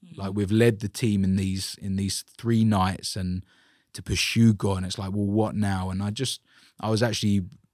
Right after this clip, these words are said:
Speaker 2: really helped by a, a preach I heard by John Tyson, where he talks about funda-, it's not, it's not our job to, we, we don't blow the wind.
Speaker 1: Mm, mm.
Speaker 2: God blows.
Speaker 1: Mm.
Speaker 2: And it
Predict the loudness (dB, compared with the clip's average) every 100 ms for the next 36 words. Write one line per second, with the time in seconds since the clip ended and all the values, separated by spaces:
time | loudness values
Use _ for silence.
0 | _ -4 0 2 2 2 0 0 -8 -10
1 | -6 -4 -4 -6 -8 -8 -6 -8 -10 -4
2 | -4 -2 -2 -2 -4 -6 -6 -4 -2 -2
3 | -4 -6 -6 -6 -6 -6 -6 -8 -10 -10
4 | -10 -10 -8 -6 -6 -8 _ _ -20 -20
5 | -20 _ _ _ 0 6 6 6 2 2
6 | 4 4 2 -2 0 0 0 0 -2 -6
7 | -4 -6 -6 -8 -20 -4 0 0 4 6
8 | 8 6 6 6 6 2 -2 -8 -10 -6
9 | -6 -6 _ -8 -2 6 6 6 -4 -6
10 | -10 -12 -10 -8 -8 -8 -14 _ _ _
11 | -10 -8 -8